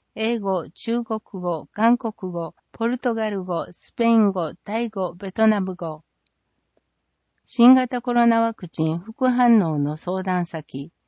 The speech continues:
奈良県新型コロナワクチン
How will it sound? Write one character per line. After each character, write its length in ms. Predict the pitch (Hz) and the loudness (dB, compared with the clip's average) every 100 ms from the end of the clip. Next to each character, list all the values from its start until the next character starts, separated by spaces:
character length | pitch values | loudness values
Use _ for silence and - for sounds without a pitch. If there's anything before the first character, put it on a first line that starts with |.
| _ _ _ _ _ _ - | _ _ _ _ _ _ -2
奈 260 | 220 254 | 0 0
良 20 | 233 | -4
県 300 | 190 165 165 | -2 -2 -2
新 280 | - 226 254 | 2 4 6
型 260 | 240 233 | 2 -6
コ 120 | 240 | -4
ロ 120 | 233 233 | 0 2
ナ 160 | 220 | 2
ワ 100 | 220 | 0
ク 160 | - 190 | -6 -14
チ 180 | - 151 | -4 -2
ン 180 | 160 | -2